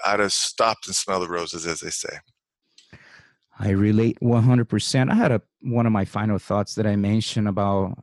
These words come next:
Speaker 2: an analogy in being a regular train and a bullet train. And when I had this realization, I felt that most part of my life, very similar to you, I was a bullet train with, um, how can I say, what is the word?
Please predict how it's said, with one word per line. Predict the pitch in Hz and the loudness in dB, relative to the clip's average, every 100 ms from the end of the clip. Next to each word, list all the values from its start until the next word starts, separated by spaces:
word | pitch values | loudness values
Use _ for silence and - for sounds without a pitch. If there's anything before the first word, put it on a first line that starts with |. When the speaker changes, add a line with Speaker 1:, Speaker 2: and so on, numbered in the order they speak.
| - | -14
Speaker 2:
an | - | -2
analogy | 127 107 107 117 110 92 98 98 _ _ | 2 4 2 2 2 0 -6 -10 _ _
in | 113 104 | 0 0
being | 95 110 113 110 | 2 2 4 4
a | 101 | 2
regular | 98 110 110 104 98 | 2 0 0 0 0
train | - - 104 104 | -4 -4 0 0
and | 101 92 | 0 0
a | |
bullet | 87 98 95 - | 0 -2 -2 -6
train. | - 92 87 92 - _ _ - | -6 -4 -4 -6 -10 _ _ -6
And | 98 98 | 0 2
when | 107 | 2
I | 104 | 2
had | 113 113 | 2 0
this | 110 - | -2 0
realization, | 113 107 101 92 117 120 113 | 2 4 2 2 2 2 0
I | 101 | 0
felt | 92 - 98 98 - | -2 0 0 0 -2
that | 95 90 87 _ _ _ _ _ _ _ | -2 -2 -4 _ _ _ _ _ _ _
most | 107 135 - | 2 2 2
part | 123 113 | 0 0
of | 104 | 2
my | 98 | 2
life, | 101 104 | 0 0
very | 127 131 | 0 0
similar | - 120 107 104 | 0 0 2 2
to | 101 - | 0 -2
you, | 98 95 92 - - | 0 2 0 -4 -4
I | 104 | 0
was | 110 107 | 2 0
a | |
bullet | 92 98 110 107 98 | -2 0 2 2 0
train | - 113 107 98 98 _ _ _ _ - | -2 0 0 -2 -4 _ _ _ _ -2
with, | 107 107 104 104 95 | 2 4 4 2 0
um, | 113 98 92 87 80 _ _ _ _ | 0 0 -2 -6 -12 _ _ _ _
how | - 110 | -8 -6
can | 110 107 | -4 -6
I | |
say, | 98 - 101 | -6 -6 -4
what | 98 101 110 | -2 -2 -2
is | 104 | -2
the | 104 | -2
word? | 98 95 98 95 92 90 | 0 0 0 0 -2 -6